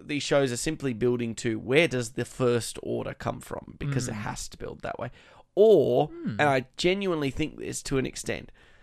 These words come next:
Speaker 1: they really don't want to acknowledge seven, eight, nine's existence. Like, to
Speaker 2: Yeah,
Speaker 1: an
Speaker 2: it
Speaker 1: extent.
Speaker 2: feels like that a lot.
Speaker 1: And that's the one I'm really more leaning towards. Like, they're trying to, like,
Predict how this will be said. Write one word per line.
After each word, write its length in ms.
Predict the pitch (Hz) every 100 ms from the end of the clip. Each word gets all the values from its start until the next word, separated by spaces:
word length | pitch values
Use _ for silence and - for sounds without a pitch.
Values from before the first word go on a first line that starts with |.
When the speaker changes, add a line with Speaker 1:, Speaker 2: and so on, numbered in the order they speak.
| - _ _ _ _ _ -
Speaker 1:
they 160 | 139
really 400 | 165 139 165 143
don't 160 | 120 117
want 100 | 120
to 40 | 117
acknowledge 460 | 113 120 123 -
seven, 260 | - 123 117
eight, 200 | 117 78
nine's 340 | 120 123 120
existence. 800 | 127 - 117 - - - - -
Like, 380 | - - - -
to 80 | -
Speaker 2:
Yeah, 280 | 147 135 131
Speaker 1:
an 40 |
Speaker 2:
it 40 | 131
Speaker 1:
extent. 400 | - 139 127 117
Speaker 2:
feels 260 | 151 131
like 200 | 117 107
that 180 | - 104
a 40 | 101
lot. 260 | 104 104 -
Speaker 1:
And 140 | 143
that's 240 | 160 175 -
the 120 | 156
one 180 | 135 120
I'm 260 | 123 135
really 260 | 135 135 131
more 200 | 127 123
leaning 360 | 123 131 131
towards. 560 | 131 131 127 143 165 156
Like, 320 | 127 127 - - _ _ _ _ _ -
they're 160 | 123 165
trying 420 | 196 170 135 120
to, 160 | -
like, 420 | 117 120 - -